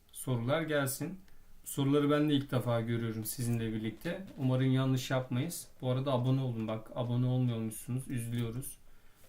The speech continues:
YouTube bize diyor ki bu ehliyet videolarını izleyenlerin yüzde ikisi, yüzde bir buçuğu ancak abone oluyor diyor. Hava yastıklarının istenen koruyucu etkisi ile ilgili olarak nelere dikkat edilmelidir?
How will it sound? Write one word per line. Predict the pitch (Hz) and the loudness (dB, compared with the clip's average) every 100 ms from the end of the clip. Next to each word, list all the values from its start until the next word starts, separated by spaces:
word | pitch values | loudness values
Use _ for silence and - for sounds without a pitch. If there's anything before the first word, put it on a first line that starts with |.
| - | -6
YouTube | 131 127 127 - | 0 0 -2 -6
bize | 127 127 | -2 0
diyor | 139 151 | 0 -2
ki | 139 123 | -2 -2
bu | 127 | -2
ehliyet | 135 123 120 127 123 | 0 0 2 0 0
videolarını | 127 127 123 123 123 | -2 0 2 4 2
izleyenlerin | 120 123 123 123 120 127 240 - | 2 0 2 2 2 -2 -4 -8
yüzde | 135 120 117 127 127 - | -2 -2 0 -2 -4 -6
ikisi, | 143 127 131 120 127 | -8 -6 -6 -6 -4
yüzde | 123 117 120 120 | -4 -4 -4 -2
bir | 123 117 | -2 -2
buçuğu | 113 - 127 | -6 -4 -4
ancak | 120 113 113 | -2 -4 -6
abone | 113 113 107 | -6 -6 -6
oluyor | 104 104 104 104 | -6 -8 -8 -6
diyor. | 113 127 - - - - - - - - - - - - - - - - - - - - | -6 -6 -12 -20 -20 -16 -14 -16 -20 -20 -20 -20 -20 -20 -20 -20 -20 -20 -20 -20 -20 -6
Hava | 135 143 | 2 4
yastıklarının | 160 156 - - 143 160 | 6 4 2 2 2 4
istenen | 156 - 143 143 147 | 2 2 2 2 2
koruyucu | 143 139 135 143 | 0 2 2 2
etkisi | 143 127 131 - 147 | -2 -2 -4 0 2
ile | 131 | 4
ilgili | 127 117 117 139 175 | 2 2 0 -2 -2
olarak | 165 120 123 156 - | -2 0 2 2 2
nelere | 139 131 127 160 143 | 2 4 4 2 0
dikkat | 127 - 156 | -4 -2 -4
edilmelidir? | 160 139 135 131 123 117 110 - - | -2 2 4 4 2 0 -4 -8 -14